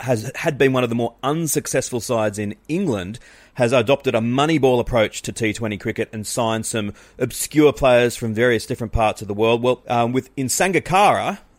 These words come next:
the, sc-, the, the, the Hurricanes have gone the opposite direction from that. But in Simon Malenko, they've gone very much in that direction. Now, he's one for the Battlers. He's a twenty-eight-year-old from Queensland.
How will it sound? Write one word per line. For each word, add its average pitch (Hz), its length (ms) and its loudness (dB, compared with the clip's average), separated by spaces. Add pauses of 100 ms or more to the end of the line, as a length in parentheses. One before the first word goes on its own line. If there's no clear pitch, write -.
(180)
the, 110 120 -6
sc-, - 320 -12
the, 117 180 -4
the, 107 220 -2
the 95 140 -4
Hurricanes 117 420 0
have 104 100 -6
gone 107 200 0
the 104 80 -2
opposite 123 320 -2
direction 95 360 -8
from 90 160 -14
that. 117 260 -4 (260)
But 131 100 2
in 131 140 0
Simon 165 340 0
Malenko, 120 640 -2 (200)
they've 110 180 -2
gone 120 280 2
very 143 160 2
much 156 280 -4
in 123 80 -4
that 104 160 -6
direction. 90 520 -8
Now, 107 280 -4 (380)
he's 156 200 0
one 151 160 2
for 131 80 -10
the 131 100 0
Battlers. 104 420 -4
He's 98 120 -8
a 104 60 -6
twenty-eight-year-old 151 800 0
from 107 200 -10
Queensland. 147 580 -2